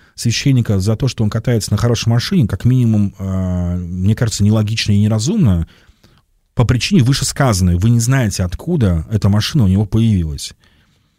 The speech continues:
Но даже, ну, даже если он катается на Lexus, который, ну, ему подарил там какой-нибудь прихожанин, почему нет-то?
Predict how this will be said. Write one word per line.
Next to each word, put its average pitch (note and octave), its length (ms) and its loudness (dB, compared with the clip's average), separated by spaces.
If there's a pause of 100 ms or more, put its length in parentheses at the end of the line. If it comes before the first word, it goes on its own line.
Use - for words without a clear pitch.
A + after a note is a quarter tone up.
(400)
Но G2+ 100 0
даже, D#3 360 2
ну, A#2+ 220 0
даже D3 240 0
если C#3+ 160 0
он C#3 60 2
катается C3+ 400 -2
на A2 100 2
Lexus, C3+ 200 -4
который, A2 280 0
ну, A#2 100 2
ему G#2+ 180 2
подарил G#2+ 320 0
там F#2+ 100 -4
какой-нибудь F#2 320 -2
прихожанин, G2 480 0
почему C3+ 320 0
нет-то? E2 460 -2